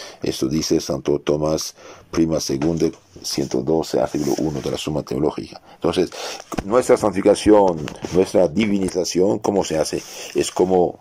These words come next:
el fierro en el fuego. Cuando uno saca del fuego el fierro, eh, bien, todo es fuego caliente y brillante. Esto es lo que pasa con las almas.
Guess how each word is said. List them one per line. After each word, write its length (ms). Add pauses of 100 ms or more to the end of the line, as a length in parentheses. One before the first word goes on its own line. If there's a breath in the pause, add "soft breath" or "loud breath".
(140)
el 180
fierro 680
en 100
el 100
fuego. 560
Cuando 280
uno 300 (260 loud breath)
saca 500
del 180
fuego 520
el 440
fierro, 560 (420 loud breath)
eh, 120
bien, 260
todo 280
es 200
fuego 600
caliente 640
y 120
brillante. 560
Esto 160
es 20
lo 80
que 120
pasa 320
con 220
las 240
almas. 440